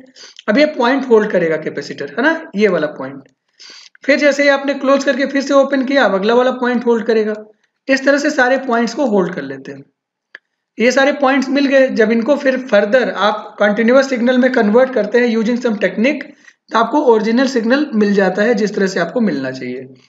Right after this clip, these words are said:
In this way, low pass filter की सहायता से आप original signal को extract कर लेते हैं। तो diode क्या कर रहा है? Negative portion को समाप्त कर देता है positive portion में। तो आपको पता ही है कि पूरा का पूरा envelope आपका available रहता है,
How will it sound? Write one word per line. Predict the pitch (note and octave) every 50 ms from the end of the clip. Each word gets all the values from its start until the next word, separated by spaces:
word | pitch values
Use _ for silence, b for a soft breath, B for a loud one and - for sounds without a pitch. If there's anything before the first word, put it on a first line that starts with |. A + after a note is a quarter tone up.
| b b b _ _ -
In | A#3+ A#3+
this | C#4 D4 D4 B3+
way, | C4+ D4 C#4+
low | C4 B3 C4 B3+
pass | B3+ C4+ C4 C4 C4
filter | - A3+ G#3 - B3+ A#3
की | - B3
सहायता | A#3+ A#3+ G#3 G3 G3 - - A3+ A3+
से | - B3
आप | A#3+ A#3+ A#3+
original | G#3 G3 F#3+ F#3 G3 A3 A#3 G#3+
signal | - G3 F#3 F3+ F3+
को | F#3 G3 C#4+ D#4 D#4 B B B B B B B B -
extract | G#3 G3 - - - A#3 A#3 A3+ A3+ -
कर | - E3
लेते | D3 C3+ C3+ C3 C3 -
हैं। | C3+ C3+ C3+ - _ _ _ _ _ _ _ _ _ -
तो | G3+
diode | F#3+ G3+ G#3 A3 B3 C#4 -
क्या | - D4 C#4+
कर | C#4+ D4 C#4+ C#4
रहा | C#4+ D4
है? | D4 C4+ A#3+ G#3+ G#3 G#3 G3+
Negative | G3+ G#3+ G3+ G#3+ A3+ A3 A3+ C4+
portion | C4 C4 C4 B3 B3+ B3+ B3 B3
को | C4 B3
समाप्त | B3 - G3+ F#3 G3 G3+ - -
कर | A#3+
देता | G3+ B3 B3 B3 C4
है | B3+ C4 C4+ C4 -
positive | G#3+ F#3 F#3 F#3 - B3 A3+
portion | B3 B3 A#3 G3+ B3+ B3
में। | A#3+ A#3+ B3 A#3+ B3 B B B B B B B _ _ _ _ _ -
तो | A3+
आपको | A3+ G3+ A3+ C4
पता | - A#3+ A3 - C4
ही | B3+ C4 B3 B3
है | B3 A#3+
कि | B3 B3
पूरा | G#3 A#3+ A3+ A3 A3+ A3+
का | A3+ A3
पूरा | - A#3 A#3 A3+
envelope | G#3+ G#3 G#3+ A3 A#3 A3+ A3+
आपका | A3+ A3 - A3+ G#3+
available | F#3 F#3+ F3+ F#3+ F3+ A#3 A#3
रहता | A#3+ A#3+ A#3 A3+ B3+ B3
है, | B3 C4+